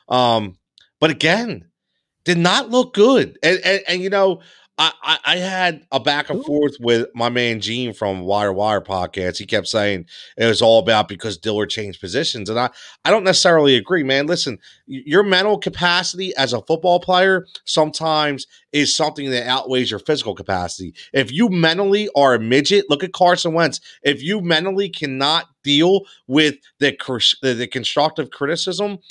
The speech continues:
Speaker 1: and what goes on, the speed of the game, guess what? It doesn't matter how strong you are.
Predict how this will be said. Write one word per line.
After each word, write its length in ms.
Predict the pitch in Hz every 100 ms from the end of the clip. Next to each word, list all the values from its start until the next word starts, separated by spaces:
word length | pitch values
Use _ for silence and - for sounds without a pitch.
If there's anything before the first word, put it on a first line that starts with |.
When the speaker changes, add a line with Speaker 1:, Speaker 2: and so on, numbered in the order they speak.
| -
Speaker 1:
and 180 | 139 127
what 200 | 160 160
goes 300 | 170 156 131
on, 300 | 139 170 170
the 80 | 113
speed 280 | - 156 180
of 120 | 147
the 40 |
game, 400 | 110 135 160 208 202 - _
guess 240 | 208 202 208
what? 220 | 214 160
It 40 |
doesn't 220 | 202 208
matter 240 | 185 226 185
how 100 | 135
strong 380 | - 143 175 185
you 120 | 101
are. 240 | 85 73